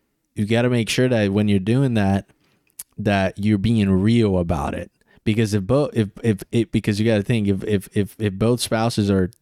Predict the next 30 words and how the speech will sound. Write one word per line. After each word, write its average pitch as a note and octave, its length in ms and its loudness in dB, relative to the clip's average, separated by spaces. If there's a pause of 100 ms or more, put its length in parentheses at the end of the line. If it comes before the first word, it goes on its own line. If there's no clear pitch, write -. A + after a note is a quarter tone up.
disconnected G#2 840 -2
from G2 220 -2
each F#2 140 0
other, F#2 220 0
le-, G#2+ 220 0 (260)
and G#2 100 0
this C3 160 0
is G#2 120 0
more G#2 180 0
common, F#2+ 320 0
we're G#2+ 80 2
speaking G#2 360 -2
to - 100 -6
people G2+ 180 0
that F#2+ 80 0
have F#2 100 -2
been F2+ 160 0
married F#2 300 2
for - 140 -6
longer F#2 280 0
than F#2 140 -2
five, F2+ 320 -2
ten F#2 160 -2
years, F2+ 200 0
I F2+ 100 0
don't F2 120 0
know, D2+ 160 -8 (380)
you G2 120 2
know, F#2 280 2 (340)
um, F2+ 500 0